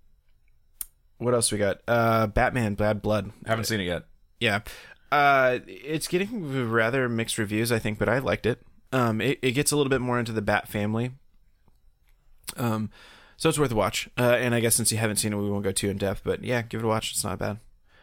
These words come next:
Speaker 1: Uh, have you seen, did you see Batman versus Robin? The,
Speaker 2: No,
Speaker 1: the one
Speaker 2: I actually have not watched a,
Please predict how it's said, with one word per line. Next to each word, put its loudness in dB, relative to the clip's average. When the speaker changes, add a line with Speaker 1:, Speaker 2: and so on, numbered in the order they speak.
Speaker 1:
Uh, 2
have 0
you 0
seen, -2
did -4
you -2
see 0
Batman -2
versus -2
Robin? 0
The, 0
Speaker 2:
No, 2
Speaker 1:
the 2
one 0
Speaker 2:
I 4
actually 2
have -2
not -2
watched -4
a, -8